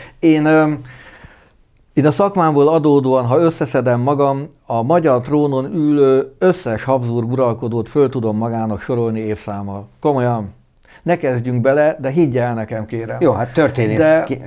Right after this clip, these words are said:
Speaker 2: elhiszem.
Speaker 1: <clears throat> Én jó történész voltam, nem
Speaker 2: Na,
Speaker 1: csak történész.
Speaker 2: ennyi.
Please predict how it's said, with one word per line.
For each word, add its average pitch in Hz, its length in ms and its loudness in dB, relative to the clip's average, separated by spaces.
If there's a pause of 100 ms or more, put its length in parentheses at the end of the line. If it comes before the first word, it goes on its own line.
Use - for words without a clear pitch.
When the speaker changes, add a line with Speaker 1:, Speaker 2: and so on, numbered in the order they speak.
Speaker 2:
elhiszem. 143 520 0 (280)
Speaker 1:
<clears throat> 220 320 -10
Én 254 160 -8
jó 160 100 -4
történész - 580 -14
voltam, 104 280 -14
nem 113 80 -12
Speaker 2:
Na, 160 60 -8
Speaker 1:
csak - 160 -12
történész. - 260 -14
Speaker 2:
ennyi. - 180 -16